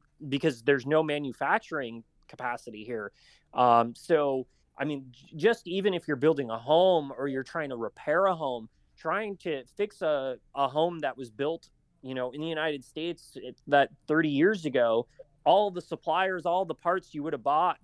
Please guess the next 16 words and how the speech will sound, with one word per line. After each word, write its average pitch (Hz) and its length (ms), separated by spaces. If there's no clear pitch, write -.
from 135 220
an 131 80
American 143 400
supplier 147 500
thirty 123 280
years 165 320
ago, 107 340
and 139 240
all 180 200
of 190 80
those 160 200
companies 160 480
have 147 200
either 151 240
been 131 220
bought 156 380